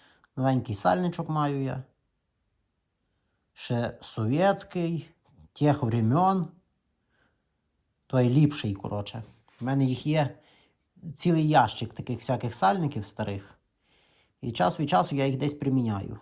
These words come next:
От бачите, він, о, вже я трошки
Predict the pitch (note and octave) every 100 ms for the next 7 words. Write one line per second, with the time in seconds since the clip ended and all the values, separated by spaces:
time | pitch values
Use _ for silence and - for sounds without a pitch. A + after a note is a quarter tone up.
0 | _ - G#2+ A2 A2+ - G#2 A#2 - _
1 | _ _ _ _ _ _ _ _ _ -
2 | A2 A2 B2 B2 - - B2+ - -